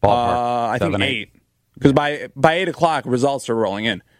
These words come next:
Speaker 2: I think they open up at seven.
Speaker 1: But you know what? If they, if people really did make it a priority, you could either vote absentee. You could,
Speaker 2: Oh, yeah.
Speaker 1: you could, everybody. There's no excuse
Speaker 2: Yeah.
Speaker 1: for a person not to vote.
Speaker 2: But if, if we're putting so much emphasis on voting, why not make it a national holiday?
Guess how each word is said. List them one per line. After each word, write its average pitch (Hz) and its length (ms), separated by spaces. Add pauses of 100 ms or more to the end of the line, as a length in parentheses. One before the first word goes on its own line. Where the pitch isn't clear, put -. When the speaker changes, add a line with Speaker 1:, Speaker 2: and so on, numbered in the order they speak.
(120)
Speaker 2:
I 120 60
think 175 140
they 175 100
open 143 240
up 117 120
at 87 120
seven. 170 240
Speaker 1:
But 226 60
you 247 80
know 269 160
what? 214 300
If 160 160
they, 170 180
if 170 100
people 214 240
really 196 320
did 160 360
make 160 200
it 135 60
a 117 40
priority, 135 640
you 113 180
could 135 200
either 127 220
vote 131 320
absentee. 127 920
You 135 140
could, 220 120
Speaker 2:
Oh, 196 80
yeah. - 100
Speaker 1:
you - 60
could, 185 160
everybody. 151 640
There's 190 260
no 170 280
excuse 135 460
Speaker 2:
Yeah. 127 120
Speaker 1:
for 107 80
a 90 40
person 107 280
not 101 180
to 87 60
vote. 80 440 (340)
Speaker 2:
But 196 120
if, 190 300
if 156 240
we're 180 100
putting 175 260
so 170 140
much 143 160
emphasis 131 460
on 120 160
voting, 120 320
why 120 120
not 113 140
make 117 180
it 110 60
a 104 40
national 101 340
holiday? 78 400